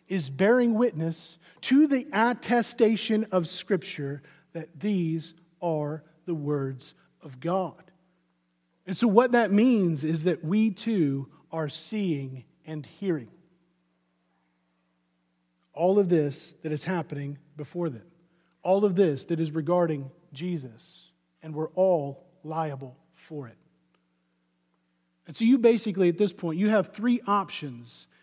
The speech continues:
in response to this witness that you yourselves are now a part of. You can continue on like the mockers, say, "No, they're just filled with new wine." Dismiss it, walk away, scoffing at the work of God.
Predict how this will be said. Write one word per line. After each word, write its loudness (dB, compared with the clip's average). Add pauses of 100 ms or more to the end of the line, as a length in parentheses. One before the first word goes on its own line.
(120)
in -4
response -2
to -2
this 0
witness -4 (420)
that -12
you 4
yourselves 2
are 0
now 0
a -2
part 0
of. -12 (760)
You 2
can 4
continue 4
on 4
like 2
the 2
mockers, 0 (360)
say, -2
"No, 4
they're 0
just -2
filled 2
with -2
new 0
wine." -2 (1000)
Dismiss -2
it, 0
walk -8
away, -6 (640)
scoffing -2
at -6
the -8
work -6
of -8
God. -10